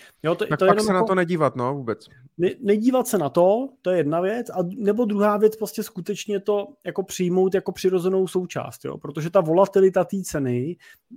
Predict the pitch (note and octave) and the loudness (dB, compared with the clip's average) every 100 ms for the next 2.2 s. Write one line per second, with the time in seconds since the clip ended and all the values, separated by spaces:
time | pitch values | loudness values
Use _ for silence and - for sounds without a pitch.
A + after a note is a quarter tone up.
0 | - D#3+ D#3 E3 E3+ F3 F3+ - _ _ | -12 -6 0 2 4 2 0 -8 _ _
1 | _ - D#3+ F3+ - _ _ - E3 F3 | _ -8 -4 -4 -6 _ _ -10 0 2
2 | E3+ | 0